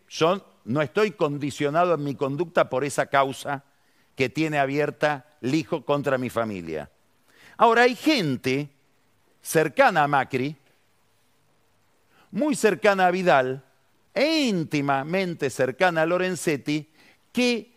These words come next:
sí estaría interesada esa gente en que Macri se pronuncie a favor del hijo. Nombran en ese grupo a Gustavo Ferrari, que ha sido el gran operador dentro del pro de Ricardo Lorenzetti. Pero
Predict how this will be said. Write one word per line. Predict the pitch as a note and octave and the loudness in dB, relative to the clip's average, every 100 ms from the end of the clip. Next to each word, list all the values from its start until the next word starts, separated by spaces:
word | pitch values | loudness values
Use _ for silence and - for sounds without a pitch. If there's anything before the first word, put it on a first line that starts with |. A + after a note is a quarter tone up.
| _ | _
sí | - - C#4 B3+ | -8 -2 0 2
estaría | E3 - D3+ D#3+ F3 | 0 0 0 2 0
interesada | E3 - D#3+ D#3 - G#3+ F3+ C3 C3 | -4 -4 -4 -2 0 2 4 4 0
esa | C#3 - E3 | 0 -2 -2
gente | G3 E3 C#3+ C3 D#3 D3+ - _ | 0 0 -2 -4 -6 -6 -16 _
en | F#3 G3 | -2 0
que | - F3 | 0 2
Macri | F#3 E3+ F#3 | 0 0 -4
se | E3+ | -4
pronuncie | C#3+ C#3 D#3+ E3+ | -2 -4 -2 -2
a | C#3+ | 0
favor | C3 C#3+ | 0 2
del | C3+ A#2+ | 0 -2
hijo. | F#2 E2+ - _ - | -4 -10 -12 _ -8
Nombran | D3+ B3+ A3+ E3+ C#3+ C3 | 0 0 0 2 0 0
en | D3+ | -2
ese | G#3+ - G#3 | -2 0 0
grupo | G3+ F#3+ G3 | 0 -2 0
a | E3 | -2
Gustavo | C3 - E3 | -2 0 0
Ferrari, | D3+ C#3+ D#3+ D#3 A#2 F#2+ _ _ - | 0 0 4 4 2 -6 _ _ 0
que | E3+ | 0
ha | |
sido | D#3+ G#3 G3+ | 0 0 0
el | E3+ | 2
gran | F3 G#3+ G#3+ | 2 2 2
operador | G3 F3 E3 E3+ E3 C#3+ | -2 0 2 2 2 0
dentro | E3+ F#3+ F#3 F#3+ | -2 -4 -2 -2
del | F#3+ F3+ | -2 -2
pro | E3 E3+ E3 | 0 0 0
de | D#3 F3 | 0 0
Ricardo | B2+ C3 C#3+ C#3+ C#3 | -2 -4 -2 0 0
Lorenzetti. | B2+ G#2+ - D#2+ - - _ _ _ _ _ | -2 -4 -8 -10 -12 -20 _ _ _ _ _
Pero | G#3+ A#3+ A#3+ | 2 4 2